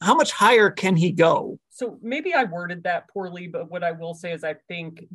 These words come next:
Speaker 2: that there is room for other people to get involved in this pass game. Like, instead of, we've kind of seen, like, these jump out performances each game in the pass game, I think maybe there's more room to mesh some of that together.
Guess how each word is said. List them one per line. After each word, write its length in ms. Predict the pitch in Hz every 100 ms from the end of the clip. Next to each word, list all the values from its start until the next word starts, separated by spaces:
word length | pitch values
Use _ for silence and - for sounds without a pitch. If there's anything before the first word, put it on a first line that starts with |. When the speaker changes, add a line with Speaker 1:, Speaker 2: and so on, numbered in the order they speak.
| 170
Speaker 2:
that 260 | 160 156 -
there 200 | 175 170
is 180 | 156 143
room 420 | 160 170 175 170
for 420 | - 175 165 156 -
other 280 | 170 175 160 165
people 320 | 185 170 160
to 140 | -
get 160 | 175 175
involved 500 | 170 160 151 151 160
in 100 | 165
this 200 | 156 147
pass 320 | - 127 127
game. 340 | - 240 254 233
Like, 180 | 165 170
instead 240 | 165 180
of, 40 | 170
we've 120 | 170
kind 180 | 190 202
of 80 |
seen, 240 | 170 196 190
like, 220 | 170 165
these 220 | 170 139
jump 280 | 135 180 175
out 220 | 160 156
performances 680 | 165 - 180 202 208 208 208
each 240 | 226 226
game 200 | - 233
in 80 | 226
the 80 | 226
pass 300 | 233 226 226
game, 320 | 240 233 226 214 _ _ _
I 80 | 202
think 220 | 208 226 208
maybe 180 | 214
there's 240 | 196 190 175
more 160 | 180
room 260 | 180 180 175
to 120 | 170
mesh 520 | 151 147 151 147 - _
some 420 | _ _ - 165
of 80 | 147
that 220 | 147 -
together. 440 | 165 135 - -